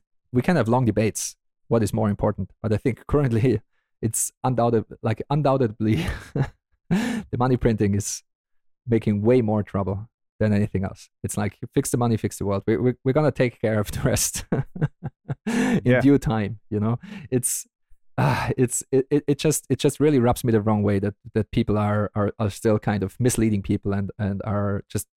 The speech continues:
Speaker 1: wasting everyone's time with, with the shitcoinery. It's, in the end, it's the Litecoin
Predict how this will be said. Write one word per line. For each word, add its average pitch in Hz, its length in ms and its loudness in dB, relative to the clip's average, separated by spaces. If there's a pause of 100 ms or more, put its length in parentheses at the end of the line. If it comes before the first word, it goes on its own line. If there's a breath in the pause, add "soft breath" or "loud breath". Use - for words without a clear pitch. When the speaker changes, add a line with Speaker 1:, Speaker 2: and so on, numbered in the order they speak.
Speaker 1:
wasting 110 340 2
everyone's 104 400 -2
time 101 360 -6
with, 101 300 -4
with 107 140 -6
the 101 80 -6
shitcoinery. 101 480 -6
It's, - 200 -4
in 147 120 2
the 165 100 4
end, 147 120 0
it's 117 140 0
the 123 80 -2
Litecoin 113 480 0